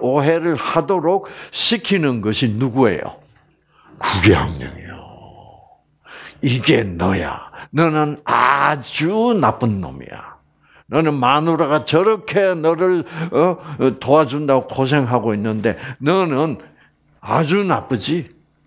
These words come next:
너는 이런 나쁜, 너는 이런 나쁜 놈이니까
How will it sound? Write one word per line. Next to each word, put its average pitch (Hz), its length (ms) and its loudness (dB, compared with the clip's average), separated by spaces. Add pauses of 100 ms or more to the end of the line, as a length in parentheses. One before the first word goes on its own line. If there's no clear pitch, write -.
너는 127 400 0 (180)
이런 190 380 0
나쁜, 143 340 0
너는 175 360 0
이런 170 340 0
나쁜 175 340 0
놈이니까 101 640 0